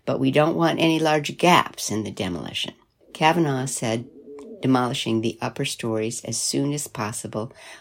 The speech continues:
will expedite the reopening of Jackson Street, but the overall project will take longer.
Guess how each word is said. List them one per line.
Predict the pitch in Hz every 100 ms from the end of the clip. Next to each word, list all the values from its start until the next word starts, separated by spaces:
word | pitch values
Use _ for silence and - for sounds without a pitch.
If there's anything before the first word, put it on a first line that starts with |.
| -
will | 135
expedite | - 131 - - - 156 131 104 113 -
the | 123
reopening | 139 135 165 165 - - - - -
of | 127
Jackson | - 113 98 - 113
Street, | - - 131 - - _ _ _ -
but | 127 -
the | 131 123
overall | 127 135 131
project | 135 - 120 110 113 117 -
will |
take | 120 107 104 117
longer. | 120 113 110 90 69